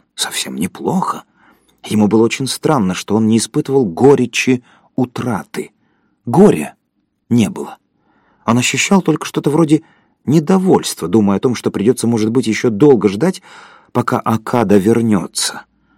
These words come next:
Как раньше, когда Акада надолго уезжал на материк. Михайлов тронул его за плечо. Он был без плаща и без халата.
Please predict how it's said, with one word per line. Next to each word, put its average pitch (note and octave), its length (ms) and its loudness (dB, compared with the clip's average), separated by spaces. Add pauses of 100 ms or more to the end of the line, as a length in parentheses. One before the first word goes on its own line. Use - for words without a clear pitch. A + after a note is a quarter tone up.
(180)
Как - 200 -4
раньше, C#3+ 300 2
когда F#2 320 -2
Акада A2 400 0 (260)
надолго A#2 480 4
уезжал A2 560 4
на F#2+ 80 0
материк. G2 640 -4 (560)
Михайлов A#2+ 760 2
тронул F#2+ 360 2
его F2 240 0
за E2+ 100 -6
плечо. D#2+ 440 -6 (420)
Он A#2 140 4
был B2 120 6
без G#2+ 180 0
плаща - 420 0
и G#2+ 40 6
без G#2 180 0
халата. F2 460 -4